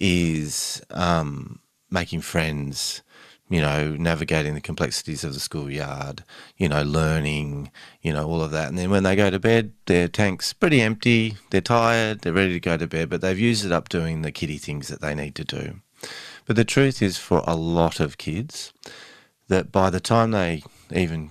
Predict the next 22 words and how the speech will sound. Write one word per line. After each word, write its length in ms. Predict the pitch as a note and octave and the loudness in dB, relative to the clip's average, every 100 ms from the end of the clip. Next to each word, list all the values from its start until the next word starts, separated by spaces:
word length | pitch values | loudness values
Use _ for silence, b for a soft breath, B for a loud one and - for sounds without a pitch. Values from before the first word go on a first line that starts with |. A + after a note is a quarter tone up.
| - - | -6 0
get 240 | G#2 - | 0 0
to 100 | D#2 | 0
school, 480 | - - C#2+ D2 C#2+ | 0 0 -6 -8 -10
they've 200 | - E2 | -10 -6
already 380 | F2+ E2+ F2 E2 | -2 -2 -2 -4
used 480 | D2+ D#2+ D#2+ D2+ E2 | -6 -6 -6 -8 -8
up 380 | D#2+ D#2+ - - | -8 -10 -16 -10
a 80 | D#2+ | -8
lot 300 | D#2 E2+ E2+ | -2 -2 0
of 140 | D#2 | -2
their 180 | E2 D#2+ | -2 -2
emotional 460 | D#2 D2 C#2+ D#2+ D#2 | -4 -4 -6 -8 -8
petrol 420 | E2 D#2 - D#2 | -8 -8 -8 -6
on 120 | D#2+ | 0
worrying 360 | F#2 F#2+ F2+ E2 | 4 4 2 0
about 240 | D#2+ C#2+ | -2 -2
mummy 460 | F#2+ G2+ F#2+ F#2 D#2+ | 0 2 0 -2 -4
or 120 | C#2+ | -4
worrying 260 | D#2+ F2+ F2 | -2 0 -2
about 240 | D#2+ C#2 | -4 -6
daddy 420 | - D2 D2+ C#2+ | -8 -8 -8 -8
or 260 | C#2+ C#2+ | -8 -8